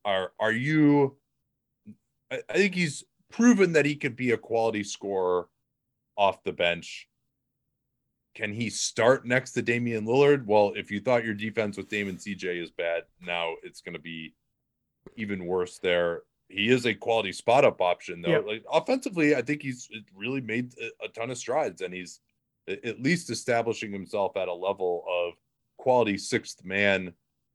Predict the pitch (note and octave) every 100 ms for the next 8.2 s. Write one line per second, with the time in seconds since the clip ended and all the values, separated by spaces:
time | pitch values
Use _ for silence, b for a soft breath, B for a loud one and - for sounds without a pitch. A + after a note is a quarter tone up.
0 | _ - G2 A2+ B2 F#2+ F2 E2 G2 F2
1 | E2 C3 B2+ F#2 F2 E2+ - _ _ _
2 | A2+ G#2 - A2+ - F#2+ - - A2+ A2+
3 | F#2+ - _ _ _ - _ _ _ _
4 | - A#2+ - B2 G#2+ G2 E2+ F2+ F#2+ G2
5 | F2 F2 A2 - F#2+ E2+ E2 E2 D#2+ -
6 | - F2 - _ - _ G#2 F2 - -
7 | D#2+ - G#2+ A#2+ F2+ E2 E2 - - F#2
8 | E2 E2